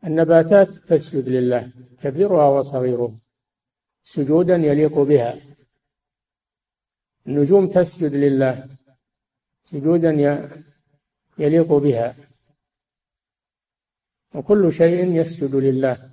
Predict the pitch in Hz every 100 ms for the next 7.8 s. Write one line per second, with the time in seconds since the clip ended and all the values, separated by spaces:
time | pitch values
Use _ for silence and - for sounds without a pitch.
0 | - 131 120 120 110 113 107 - _ _
1 | _ _ _ _ _ _ _ _ _ _
2 | _ _ _ _ _ _ _ _ _ _
3 | _ - 170 175 160 185 151 135 123 -
4 | - - _ _ _ _ _ _ _ _
5 | _ _ _ _ _ _ _ _ _ _
6 | _ _ _ _ - 170 165 165 165 165
7 | 165 170 151 151 180 214 196